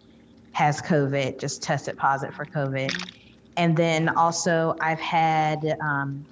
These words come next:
I'm an, I'm a daughter of an immigrant. Uh, my dad's from Sierra Leone. So my family in Sierra Leone, they've been telling me about their struggles, um, dealing with the pandemic as well.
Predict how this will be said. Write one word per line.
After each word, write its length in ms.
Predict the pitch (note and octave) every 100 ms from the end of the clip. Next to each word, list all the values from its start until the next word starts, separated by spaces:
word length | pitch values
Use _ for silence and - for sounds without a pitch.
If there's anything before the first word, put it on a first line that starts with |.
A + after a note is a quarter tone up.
| -
I'm 140 | E3+
an, 100 | F3 E3+
I'm 160 | E3+
a 320 | E3+ D#3+ C#3+ -
daughter 260 | D#3+ E3 D#3+
of 100 | D3+
an 120 | D#3+
immigrant. 560 | D#3 D#3 D3+ D3 D3+ - -
Uh, 160 | D3+
my 100 | D3
dad's 200 | D3 C#3+
from 100 | F3
Sierra 260 | D#3+ E3+ D#3+
Leone. 460 | E3 D3+ C#3 C#3 D#3+ - -
So 140 | - E3
my 200 | D#3+ D#3
family 500 | - F3+ F3+ F#3 E3
in 100 | D#3+
Sierra 360 | - D3+ D3+
Leone, 600 | C#3+ D3+ E3+ F3+ D#3+ D3+ D3 - -
they've 240 | - E3 E3
been 240 | E3 D#3+
telling 300 | D#3 D#3+ D#3+
me 100 | D#3
about 300 | D3+ C#3 C#3
their 160 | E3+ E3+
struggles, 760 | - E3+ D#3+ D#3+ D#3+ D#3+ D#3+ -
um, 260 | D#3 D#3
dealing 260 | D3+ D#3 D3+
with 100 | D3+
the 80 | D3
pandemic 640 | E3+ D3+ C#3+ C#3+ C#3+ -
as 140 | C#3
well. 640 | C#3 D#3+ E3+ E3+ E3+ E3+